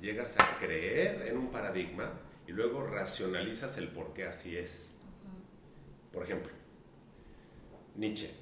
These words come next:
Speaker 1: Nietzsche, filósofo, hace mucho tiempo, vivió con mucho dolor, no tuvo una vida fácil, pero pudo ver fríamente muchas de las características de las, de las personas.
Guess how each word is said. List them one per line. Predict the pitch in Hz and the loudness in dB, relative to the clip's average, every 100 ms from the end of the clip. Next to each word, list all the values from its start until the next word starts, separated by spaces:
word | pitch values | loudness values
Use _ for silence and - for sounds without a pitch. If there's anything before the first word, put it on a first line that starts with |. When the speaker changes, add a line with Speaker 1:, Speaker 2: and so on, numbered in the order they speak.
| - - - - - - - - - | -16 -20 -20 -20 -20 -20 -20 -16 -8
Speaker 1:
Nietzsche, | 87 92 107 101 98 | -4 -4 -2 -4 -4
filósofo, | 80 85 87 90 - 101 - | -4 -2 -2 -6 -6 -8 -8
hace | - - | -12 -14
mucho | - - | -12 -8
tiempo, | 92 92 90 95 95 95 - - - - - | -2 -2 -2 -4 -2 -4 -6 -12 -16 -18 -12
vivió | - 85 85 85 80 | -8 -4 -2 -4 -6
con | 78 | -6
mucho | 92 - | -6 -4
dolor, | 73 73 95 95 | -4 0 0 0
no | 85 85 | -2 -6
tuvo | - 87 | -6 -6
una | 80 | -4
vida | 78 71 | -6 -6
fácil, | 69 101 - 104 98 - - - - - | -4 -2 -2 -2 -4 -12 -16 -18 -18 -8
pero | 98 92 92 90 - - | -2 0 2 2 0 -4
pudo | 117 131 | 0 0
ver | 117 113 - - | 2 0 -2 -8
fríamente | - 107 98 95 - | -2 0 0 -2 -2
muchas | 92 90 95 98 - 95 90 - - | -2 0 0 -2 -2 -4 -4 -6 -8
de | 76 | -8
las | 73 - | -8 -8
características | 78 76 - 78 78 78 80 78 | -6 -6 -4 -6 -6 -8 -8 -8
de | - | -8
las, | 80 - - - - - - - | -10 -12 -14 -18 -18 -16 -16 -12
de | 85 | -6
las | 80 - | -6 -4
personas. | 80 - - - - | -6 -2 -2 -4 -8